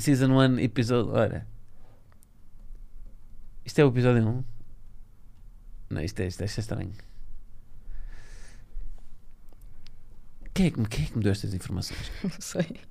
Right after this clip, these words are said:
Speaker 1: Mas houve alguém que achou pertinente tu dizeres, falarmos aqui que tu gostas de novelas mexicanas. Atenção.
Speaker 2: Mas não é novelas mexicanas, é séries.
Speaker 1: Ah, é só, é só, são só séries, é
Speaker 2: São
Speaker 1: isso?
Speaker 2: só séries. Acho
Speaker 1: Mas
Speaker 2: que
Speaker 1: as séri-, as séries mexicanas não têm um contorno também de novela? Sempre o Narcos tem uma parte
Speaker 2: Tem
Speaker 1: um
Speaker 2: um
Speaker 1: bocado
Speaker 2: bocadinho,
Speaker 1: novelesca.
Speaker 2: sim, um bocadinho,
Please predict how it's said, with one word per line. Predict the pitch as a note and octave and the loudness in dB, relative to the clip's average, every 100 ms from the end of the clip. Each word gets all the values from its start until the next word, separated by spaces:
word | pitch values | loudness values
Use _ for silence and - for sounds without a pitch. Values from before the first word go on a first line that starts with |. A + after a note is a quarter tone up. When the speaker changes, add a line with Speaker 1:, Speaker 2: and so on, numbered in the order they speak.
| - - - | -18 -12 4
Speaker 1:
Mas | B2 | 10
houve | C3+ D3+ | 12 12
alguém | C#3+ D#3+ | 12 12
que | D#3+ | 8
achou | E3 | 6
pertinente | - - C#3 D#3+ | 6 6 8 8
tu | D#3+ | 8
dizeres, | D3 C3+ D3+ C#3 - | 8 10 10 8 8
falarmos | C#3+ D#3 D3 | 10 10 10
aqui | - E3 | 6 4
que | |
tu | - | 6
gostas | D#3 D3+ D#3+ | 6 8 6
de | |
novelas | E3 D3 D#3 | 6 4 4
mexicanas. | D#3 F3+ C3+ A2 G#2 | 0 6 6 6 2
Atenção. | - C3 C3 - | 2 4 6 6
Speaker 2:
Mas | - | 8
não | A#3 | 8
é | A#3+ | 8
novelas | A#3 A#3+ A3 A3 | 8 8 8 8
mexicanas, | A3 - A3 A3 G3+ F3 D3+ - | 6 4 4 6 8 6 4 0
é | - E3 | 2 2
séries. | - G#3+ G3+ F3 F3+ - G3+ - | 10 12 12 10 6 4 4 8
Speaker 1:
Ah, | A#2+ | 10
é | C3 | 12
só, | D#3 | 12
é | C#3+ | 10
só, | D#3 - | 8 8
são | D#3 | 8
só | C#3+ | 8
séries, | C#3+ C3+ A2+ A2 | 8 8 8 8
é | |
Speaker 2:
São | A2+ | 6
Speaker 1:
isso? | A2+ | 4
Speaker 2:
só | F#3 | 0
séries. | D#3+ D#3 B2 - - | -2 -4 -6 -6 -8
Acho | - | 4
Speaker 1:
Mas | F3+ | 8
Speaker 2:
que | F3+ | 10
Speaker 1:
as | - | 12
séri-, | F#3+ F3+ D#3+ | 10 10 6
as | |
séries | D#3+ E3+ D#3+ | 8 10 10
mexicanas | D#3 E3 D#3 D3+ | 8 8 8 8
não | D#3+ | 8
têm | D#3+ | 8
um | D#3 | 8
contorno | D#3 C#3 D3+ C#3 | 8 10 10 12
também | C#3+ C#3+ | 10 10
de | C3+ | 10
novela? | A#2+ B2 D3+ C3+ | 10 10 8 4
Sempre | C3+ B2+ | 2 2
o | B2+ A#2+ | 4 6
Narcos | A#2 C3 - | 6 6 6
tem | D3+ | 6
uma | D3 | 6
parte | D3 C#3 | 8 10
Speaker 2:
Tem | C4+ | 10
Speaker 1:
um | |
Speaker 2:
um | |
Speaker 1:
bocado | F3+ D#3 | 12 12
Speaker 2:
bocadinho, | E3+ E3 | 12 12
Speaker 1:
novelesca. | F3+ - - | 12 10 8
Speaker 2:
sim, | F#3 E3 | 6 4
um | |
bocadinho, | D#3 E3 E3 D#3+ D3+ | 0 -2 0 0 0